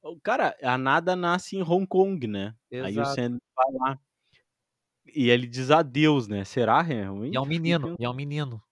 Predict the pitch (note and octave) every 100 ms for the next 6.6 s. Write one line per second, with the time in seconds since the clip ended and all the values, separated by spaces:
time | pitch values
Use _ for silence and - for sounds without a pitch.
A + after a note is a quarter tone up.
0 | _ _ _ _ _ _ A2 G2+ _ _
1 | _ _ _ _ _ _ _ _ _ _
2 | _ _ - G#2 G#2 A#2 C#3 A#2 G2 G#2+
3 | D#3+ - - - - _ _ _ _ A#3+
4 | F#4 F4 A4 - G#3+ G#3 - G#3+ G3 G#2
5 | A#2 _ C#3+ D3+ D#3+ E3 F3 E3+ F3+ F3+
6 | F#3 - C#3 A#2+ A#2+